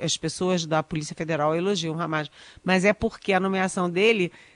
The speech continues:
com essa proximidade toda com a família do presidente, vem depois da acusação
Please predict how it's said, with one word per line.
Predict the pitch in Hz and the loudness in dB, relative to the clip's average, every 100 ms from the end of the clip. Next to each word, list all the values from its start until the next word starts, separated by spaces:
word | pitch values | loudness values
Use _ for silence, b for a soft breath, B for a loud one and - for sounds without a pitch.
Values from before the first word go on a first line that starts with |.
| _ | _
com | - | 4
essa | 170 156 | 4 2
proximidade | - 170 - - 185 160 165 226 262 214 | -4 -4 -4 0 0 4 6 6 6 2
toda | - 190 175 165 | 0 2 2 0
com | - | -2
a | |
família | 156 151 156 151 | -4 -4 -4 -4
do | 147 | -8
presidente, | 143 156 160 170 196 214 220 | -6 -4 -2 -2 -2 -2 0
vem | 226 | 2
depois | 226 269 - 208 | 2 2 4 4
da | 202 | 4
acusação | 220 226 214 240 - 190 | 2 2 0 0 4 4